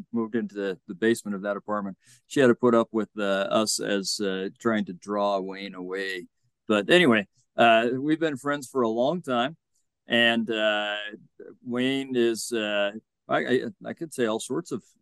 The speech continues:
things about Wayne, but I guess just, uh, professionally, he works for, uh, he's a, a V P of something or other and something and something for Johnson and Johnson.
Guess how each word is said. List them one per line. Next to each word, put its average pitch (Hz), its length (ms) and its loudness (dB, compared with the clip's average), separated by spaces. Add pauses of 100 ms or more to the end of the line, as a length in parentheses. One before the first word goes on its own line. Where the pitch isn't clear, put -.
things 101 260 -8
about 98 200 -4
Wayne, 95 180 -4
but 98 120 -2
I 101 80 0
guess 113 240 0
just, - 320 -2
uh, 110 60 2
professionally, 113 500 0
he 117 80 6
works 113 260 0
for, 110 380 0
uh, 101 320 2
he's 110 260 0
a, 101 220 -4
a 104 80 -6
V 120 180 2
P 117 320 4
of 98 160 -2
something 113 380 -2
or 104 160 -2
other 107 360 -4
and 101 160 -12
something 110 360 -4
and 101 100 -6
something 104 400 -8
for 98 160 -8
Johnson 104 380 -6
and 101 100 -6
Johnson. 98 520 -6